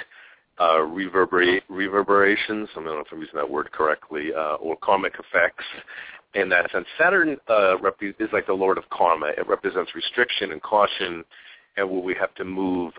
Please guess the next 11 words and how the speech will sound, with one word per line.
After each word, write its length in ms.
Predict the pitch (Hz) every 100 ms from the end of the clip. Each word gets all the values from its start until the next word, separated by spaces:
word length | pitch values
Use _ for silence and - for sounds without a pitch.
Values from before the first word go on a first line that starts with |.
| -
uh, 340 | 87 82 78 -
kind 220 | - 85
of 60 | 78 -
painstakingly 960 | - 110 110 - 107 98 101 92 90 87
in 80 |
that 160 | 87 87
sense. 160 | - 85 - - -
You 80 | 131
know, 60 | -
typically, 380 | 165 170 143 123
like, 220 | 107